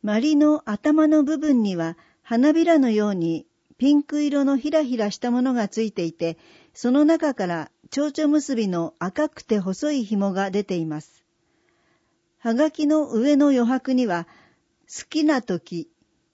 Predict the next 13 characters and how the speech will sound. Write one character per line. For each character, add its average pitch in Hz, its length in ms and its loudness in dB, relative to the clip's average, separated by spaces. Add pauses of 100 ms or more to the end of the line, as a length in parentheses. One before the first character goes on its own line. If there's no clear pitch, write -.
好 - 180 -18
き 294 180 -2
な 262 160 0
こ 180 180 -6
と、 - 320 -8
で 180 220 -4
き 277 180 -2
る 175 260 -2
幸 214 520 -2
せ」 - 300 -8 (680)
と 269 160 2
あ 262 120 0
り、 170 260 -6